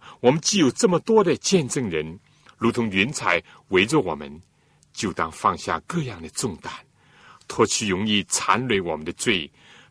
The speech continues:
存心忍耐，奔那摆在我们前头的路程，仰望为我们信心创始成终的耶稣。他因那摆在前头的喜乐，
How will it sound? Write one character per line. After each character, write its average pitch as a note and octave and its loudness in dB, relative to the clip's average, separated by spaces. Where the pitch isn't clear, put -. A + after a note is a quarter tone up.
存 C3 0
心 G#3+ 2
忍 G#2 2
耐， F#2+ 2
奔 A#2 4
那 A2 2
摆 F2+ -4
在 E2+ -6
我 F#2 -4
们 F#2+ -8
前 F#2+ -4
头 A#2 -6
的 F2+ -8
路 G#2 -4
程， - -14
仰 A#2+ 4
望 D3 2
为 E3+ 0
我 A#2 0
们 A#2 -2
信 D#3 -2
心 D#3+ -4
创 E3 0
始 A#2 -4
成 G2+ -6
终 D3+ -8
的 B2+ -6
耶 E2+ -4
稣。 E2+ -6
他 - 0
因 F#2 -4
那 F2 -4
摆 E2 -4
在 F2 -8
前 - -8
头 G2+ -12
的 F#2 -10
喜 - -8
乐， D2+ -10